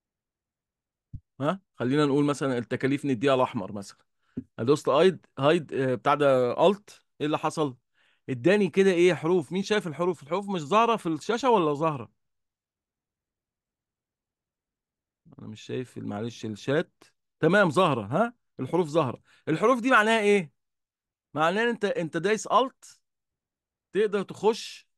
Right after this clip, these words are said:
اي تاب من الريبون دي. فانا ه-، هدوس اتش، هخش. لما ادوس اتش ايه اللي هخش؟ انهي؟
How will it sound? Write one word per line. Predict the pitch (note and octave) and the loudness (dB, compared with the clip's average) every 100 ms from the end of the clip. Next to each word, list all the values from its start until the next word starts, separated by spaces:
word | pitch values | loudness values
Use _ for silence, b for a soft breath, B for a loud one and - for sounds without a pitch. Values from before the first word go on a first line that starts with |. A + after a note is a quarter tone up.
| _ _ _ _ _ _ _ _ _ _ _ _ _ _ _ _ _ D#3+ | _ _ _ _ _ _ _ _ _ _ _ _ _ _ _ _ _ -2
اي | G3+ G3 | -2 0
تاب | G#3 B3 | 4 4
من | G#3+ F#3 | 4 2
الريبون | E3 D#3 F#3 D#3+ B2+ | 0 -2 -4 -4 -4
دي. | A#2+ - _ _ _ - | -8 -10 _ _ _ -2
فانا | E3 E3+ | 2 4
ه-، | E3+ C#3+ C#3+ | 4 2 0
هدوس | F#3 - - _ | 0 -6 -12 _
اتش، | F3 D#3+ - - - | 2 2 -4 -10 -12
هخش. | C3 E3 - - A2+ - | -4 -4 -2 -2 -4 -2
لما | D3 D3 | -2 0
ادوس | F3 - | -2 0
اتش | F#3+ - | 0 2
ايه | F3+ | 4
اللي | F3 | 6
هخش؟ | E3 D#3+ F3+ - | 4 2 -4 -2
انهي؟ | F3+ F3+ F3+ | -2 0 -2